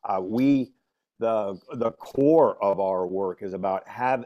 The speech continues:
helping people create great work so that they can have great lives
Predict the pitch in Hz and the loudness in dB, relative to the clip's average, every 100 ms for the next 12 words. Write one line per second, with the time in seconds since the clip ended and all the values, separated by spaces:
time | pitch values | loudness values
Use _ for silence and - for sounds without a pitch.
0 | - 139 151 156 143 - 131 120 120 113 | -4 0 0 0 -8 -8 -8 -6 -6 -8
1 | _ 101 104 104 107 113 117 _ _ _ | _ -8 -6 -4 -2 -4 -4 _ _ _
2 | _ _ - 113 113 117 123 131 - _ | _ _ -18 -6 -4 -2 -2 -4 -8 _
3 | _ _ _ _ _ - 117 107 117 156 | _ _ _ _ _ -14 -8 -2 4 6
4 | 139 113 - _ _ - - - 117 113 | 4 2 -4 _ _ -18 -8 -2 0 0
5 | 110 113 110 113 101 110 110 92 101 107 | -2 -4 -4 -6 -6 -2 -2 -4 -2 -2
6 | 98 123 127 123 95 69 - - | -2 -2 2 2 0 -4 -16 -20